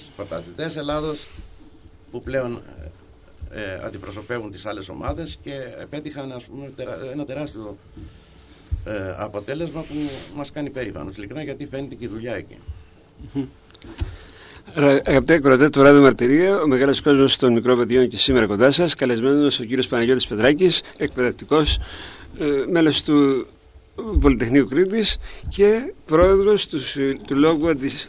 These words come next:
Speaker 2: του Ομίλου Αντισφαίρησης Σούδας, όπου με ιδιαίτερη χαρά διαπιστώνουμε ότι υπάρχουν, ε,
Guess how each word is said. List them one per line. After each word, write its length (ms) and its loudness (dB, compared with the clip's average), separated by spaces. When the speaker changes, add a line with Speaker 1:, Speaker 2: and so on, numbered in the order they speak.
Speaker 2:
του 120 0
Ομίλου 300 6
Αντισφαίρησης 680 0
Σούδας, 540 0
όπου 260 -2
με 160 2
ιδιαίτερη 840 4
χαρά 360 4
διαπιστώνουμε 500 -2
ότι 140 0
υπάρχουν, 360 0
ε, 280 2